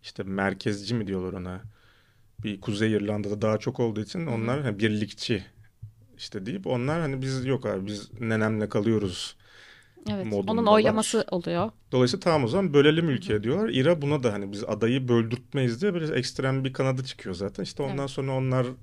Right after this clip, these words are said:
Speaker 1: birazcık şeye bozuyor yani işi. Ya işte Kuzey İrlanda şey ilginç gelmişti bana işte. Mesela Kuzey İrlanda bu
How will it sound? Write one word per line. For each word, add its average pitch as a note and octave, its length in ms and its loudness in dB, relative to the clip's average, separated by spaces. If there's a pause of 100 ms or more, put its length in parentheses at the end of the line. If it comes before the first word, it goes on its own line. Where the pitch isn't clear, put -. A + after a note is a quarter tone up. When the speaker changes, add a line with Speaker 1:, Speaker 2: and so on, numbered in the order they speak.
(180)
Speaker 1:
birazcık G2 340 -8
şeye F#2+ 380 -6
bozuyor F2+ 380 -2
yani F2+ 240 -10
işi. - 300 -12 (920)
Ya A#2 140 0
işte B2 180 -6
Kuzey C#3 320 0
İrlanda D3 520 0
şey C#3+ 200 0
ilginç A2+ 400 -8
gelmişti G2+ 440 -8
bana G#2 120 -6
işte. - 180 -12
Mesela C3 200 -10
Kuzey B2 340 -4
İrlanda C3+ 540 -4
bu C3 180 -4